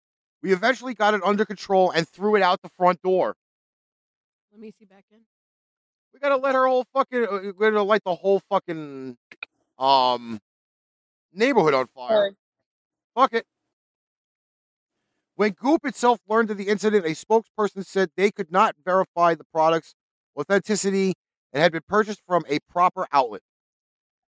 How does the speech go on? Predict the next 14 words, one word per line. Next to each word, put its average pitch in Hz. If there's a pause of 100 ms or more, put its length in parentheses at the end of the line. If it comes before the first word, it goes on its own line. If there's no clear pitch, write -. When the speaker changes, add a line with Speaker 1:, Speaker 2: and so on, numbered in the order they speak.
(320)
Speaker 1:
Fortunately, 247
neither 196
Thompson 214
or 208
her 214
boyfriend 185
nor 185
the 175
two 208
cats 175
were 170
harmed. 120 (500)
While 160
the 185